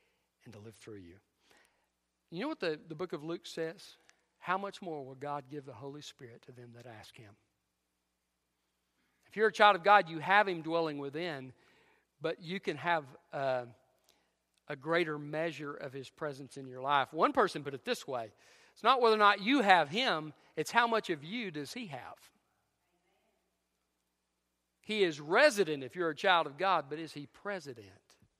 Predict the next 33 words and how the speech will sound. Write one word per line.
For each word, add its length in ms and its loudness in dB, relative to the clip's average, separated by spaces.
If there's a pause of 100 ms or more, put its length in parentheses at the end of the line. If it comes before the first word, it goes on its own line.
(220)
in 140 -16
your 120 -18
life? 260 -8
So 140 -12
surrender 460 -10
to 140 -10
Him 240 -10 (500)
and, 240 -8
and 260 -12
ask 320 -8
Him 140 -10
to 80 -14
live 180 -14
through 260 -14
you. 300 -16 (560)
And, 440 -10
uh, 380 -16 (120)
He 180 -14
will 140 -14
do 180 -8
that, 420 0
and 160 -10
He 180 -10
will 180 -10
be 200 -10
with 320 -14
you 380 -12
and 160 -20
comfort 420 -18
you 140 -20
and 100 -20
help 280 -20
you 240 -20